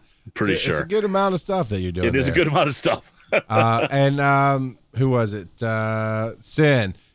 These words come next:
Speaker 2: says, "Kurt, I need a reading of Go to Fuck to Sleep."
Speaker 1: Yeah, I, I've heard that a few times from people,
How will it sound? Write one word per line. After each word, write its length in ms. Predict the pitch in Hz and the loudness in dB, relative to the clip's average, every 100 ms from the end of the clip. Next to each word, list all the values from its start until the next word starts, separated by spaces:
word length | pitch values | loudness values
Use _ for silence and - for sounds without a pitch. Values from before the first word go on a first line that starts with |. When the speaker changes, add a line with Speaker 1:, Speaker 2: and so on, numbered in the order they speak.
| _ | _
Speaker 2:
says, 360 | - 127 117 | 0 2 2
"Kurt, 320 | - 160 185 - | 2 2 2 0
I 60 | |
need 200 | 120 131 117 | -2 -2 0
a 40 | |
reading 320 | 110 123 131 | 0 0 0
of 140 | 107 87 | -2 -2
Go 220 | 110 127 | -2 -2
to 80 | 123 | -4
Fuck 300 | - 120 - | -6 -6 -8
to 80 | |
Sleep." 380 | 127 - 87 73 - _ - _ - - - - - - - - - - - - _ | -14 -10 -10 -12 -18 _ -20 _ -18 -16 -16 -14 -12 -12 -14 -16 -18 -20 -20 -20 _
Speaker 1:
Yeah, 520 | 123 143 139 135 123 104 110 | 2 4 2 2 -2 -4 -4
I, 160 | 113 | -2
I've 180 | 117 117 | 0 -2
heard 160 | 117 117 | -2 0
that 120 | 117 | 0
a 40 | 107 | 0
few 180 | 113 | -2
times 240 | 101 107 90 | -2 -2 -4
from 160 | 98 | -4
people, 380 | 82 95 92 90 | -2 0 0 -2